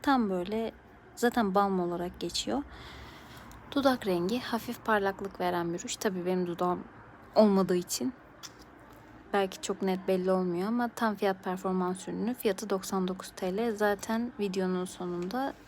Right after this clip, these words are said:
fişi de sizinle paylaşacağım. Şimdi bunu siliyorum ve hemen ikinci rujuma geçiyorum. İkinci ruj mat bir ruj. İki taraflı, bir tarafı mat, üstünde de parlatıcı kısmı var.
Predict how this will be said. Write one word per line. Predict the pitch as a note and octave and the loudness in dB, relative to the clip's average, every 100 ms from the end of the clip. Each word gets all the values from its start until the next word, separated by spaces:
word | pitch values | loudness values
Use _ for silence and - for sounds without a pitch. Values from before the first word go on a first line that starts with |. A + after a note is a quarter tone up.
| - - - | -20 -14 -6
fişi | G3 F#3 | -4 -2
de | F3 | -4
sizinle | F3+ G#3 F3 G3 C#4 | -4 -4 -2 -2 -4
paylaşacağım. | - F#3+ F3+ - - - - - - - - - - - - - - _ - | -2 -2 -2 -8 -10 -14 -16 -20 -20 -20 -20 -20 -20 -20 -20 -20 -20 _ -8
Şimdi | - A#3 G3 | 0 2 2
bunu | F#3+ F#3 | 2 0
siliyorum | F#3 G#3+ A3+ A#3+ A#3+ A#3+ A#3 A3 | 0 -2 0 0 0 0 0 0
ve | G#3+ | -2
hemen | G#3+ G#3 A3 - | -2 -2 -4 -6
ikinci | - - F#3+ F#3+ F3 | -8 -2 0 0 -2
rujuma | E3+ E3+ | -2 -4
geçiyorum. | E3+ D3 - - F#3+ B3 - - - - - _ - | -4 -6 -8 -6 -6 -8 -12 -20 -20 -20 -20 _ -10
İkinci | - C4+ C4 C4 | -2 2 2 2
ruj | C4+ C#4 - - - - - | -2 -4 -6 -12 -20 -18 -2
mat | G3 G#3 - - | 0 0 -2 -4
bir | F3 | -2
ruj. | E3+ A3+ - - - - - - - - _ - - - | -2 -4 -6 -8 -14 -20 -20 -20 -20 -20 _ -20 -18 -10
İki | A3 C#4 | -4 -4
taraflı, | - A#3+ A3+ - C4+ A#3+ | -2 0 -2 -4 -4 -2
bir | G3+ | -2
tarafı | A3 G#3+ - A3+ | 0 -2 -2 -2
mat, | B3 C#4+ - - G#3 | 0 -2 -2 -4 -4
üstünde | G3 - G3 G3+ | -6 -4 -2 -2
de | A#3 - - - - | -4 -8 -20 -20 -10
parlatıcı | - F#3+ F#3 F#3 - F#3+ | -2 0 0 -4 -6 -6
kısmı | - - F3+ F3 | -6 -6 -4 -2
var. | F3+ C#4+ | -2 0